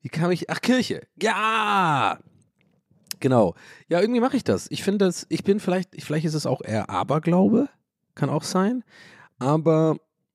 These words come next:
mh, ich mach das irgendwie. Weiß ich auch nicht.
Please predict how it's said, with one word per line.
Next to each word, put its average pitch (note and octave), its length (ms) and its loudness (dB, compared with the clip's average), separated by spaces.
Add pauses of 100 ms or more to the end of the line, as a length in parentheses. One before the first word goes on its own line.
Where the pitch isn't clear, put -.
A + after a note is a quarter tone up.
(320)
mh, D#3+ 420 4 (840)
ich - 80 -2
mach C#4+ 140 -2
das G#2+ 140 -6
irgendwie. E2+ 420 -8 (480)
Weiß F3 120 2
ich F#3+ 60 4
auch F#3+ 80 2
nicht. G2 260 -6